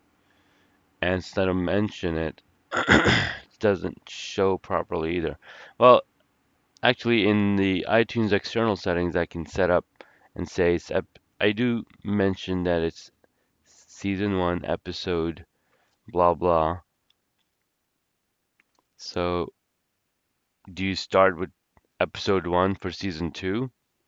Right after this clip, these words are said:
I think that would make sense if I, if I started with two oh one, two oh two.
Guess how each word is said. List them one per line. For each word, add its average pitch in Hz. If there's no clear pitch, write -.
I -
think 107
that 98
would 98
make 80
sense -
if 85
I, 85
if 82
I 80
started 85
with 78
two 107
oh 107
one, 87
two 95
oh 87
two. 82